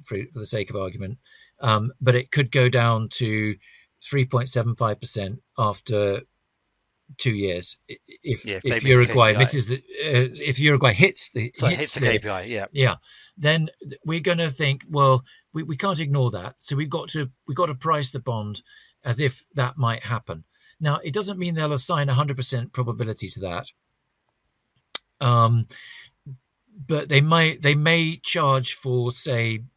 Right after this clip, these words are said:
Speaker 1: sixty percent, fifty percent of, of,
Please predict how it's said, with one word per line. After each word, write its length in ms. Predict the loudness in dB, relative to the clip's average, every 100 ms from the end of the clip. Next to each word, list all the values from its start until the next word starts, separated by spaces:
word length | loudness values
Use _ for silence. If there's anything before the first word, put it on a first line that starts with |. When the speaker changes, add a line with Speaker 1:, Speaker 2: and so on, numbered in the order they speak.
| _
Speaker 1:
sixty 420 | -10 -8 -8 -8 -8
percent, 420 | -6 -4 -4 -6
fifty 320 | -8 -8 -6
percent 460 | -4 -4 -2 -4 -8 _ -20 -20 -20 _
of, 220 | -2 -2 -2
of, 300 | 2 2 2